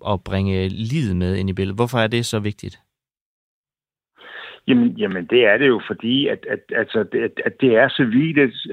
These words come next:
Speaker 2: den, som er det, som er det største offer, for eksempelvis i den her krig, ikke? Men, men det, det er jo det, der gør sig gældende faktisk,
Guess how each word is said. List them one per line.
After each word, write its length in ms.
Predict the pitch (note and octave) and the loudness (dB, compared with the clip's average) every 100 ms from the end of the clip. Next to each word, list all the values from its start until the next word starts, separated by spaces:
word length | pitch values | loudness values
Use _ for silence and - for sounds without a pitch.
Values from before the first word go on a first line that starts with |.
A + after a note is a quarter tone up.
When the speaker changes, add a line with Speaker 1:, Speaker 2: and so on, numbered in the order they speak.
| B2+ | -2
Speaker 2:
den, 220 | B2+ C3 B2 | 0 0 0
som 260 | - B2 A2+ | 0 4 4
er 120 | G#2 | 4
det, 100 | G#2 | 0
som 240 | A#2 A2+ A2 | -2 2 2
er 80 | |
det 140 | G#2 - | 0 0
største 400 | G#2+ A#2+ - C#3+ | 2 2 2 2
offer, 480 | A#2 A#2 C3+ A#2+ - | 4 2 2 0 -2
for 80 | - | -6
eksempelvis 680 | - - C3 C3 A#2 A#2 A2 | -6 -2 0 2 0 -2 -2
i 40 | - | -2
den 140 | G#2+ | 0
her 160 | A2+ G#2 - | 2 0 0
krig, 180 | G#2 B2 | -2 0
ikke? 220 | B2 - | -2 0
Men, 260 | A2+ A#2 A#2 | 0 2 0
men 100 | G#2+ | 2
det, 160 | B2 - | -2 0
det 200 | C#3+ C#3+ | 2 6
er 280 | B2+ A2+ A2 | 6 6 4
jo 140 | G#2+ A2 | 2 0
det, 100 | C3 | 4
der 100 | C3+ | 4
gør 180 | - A#2+ | 4 2
sig 140 | - G2+ | 0 -8
gældende 380 | A2+ A2 B2+ C3 - _ - - _ _ - | -2 0 0 0 -4 _ -20 -20 _ _ 0
faktisk, 380 | A2+ - B2 | 0 2 -4